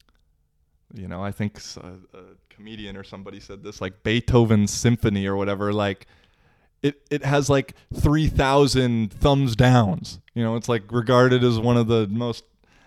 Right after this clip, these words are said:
mastermind pieces of music in history or whatever. I don't know if I'm even right saying what I'm saying right now.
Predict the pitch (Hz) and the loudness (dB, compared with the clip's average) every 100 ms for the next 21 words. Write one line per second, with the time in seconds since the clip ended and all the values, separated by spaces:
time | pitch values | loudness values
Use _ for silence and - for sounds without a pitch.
0 | _ 117 123 120 - 123 117 117 - 127 | _ -4 -2 -2 -2 -2 -2 -4 -6 -8
1 | - 113 107 117 113 117 - - 120 107 | -6 -6 -4 -2 0 0 -2 -2 2 2
2 | - 135 - 127 110 110 104 104 107 104 | 2 2 2 -2 -2 -2 -2 -2 0 0
3 | 110 113 - - _ _ _ _ - _ | 0 -2 -14 -20 _ _ _ _ -20 _
4 | _ _ _ - - - - - 85 82 | _ _ _ -20 -16 -14 -12 -12 -12 -12
5 | 71 71 85 - 92 82 - - 85 - | -14 -16 -18 -16 -12 -12 -10 -12 -12 -14
6 | - 60 - 58 62 60 64 60 - | -18 -18 -16 -14 -14 -16 -16 -14 -14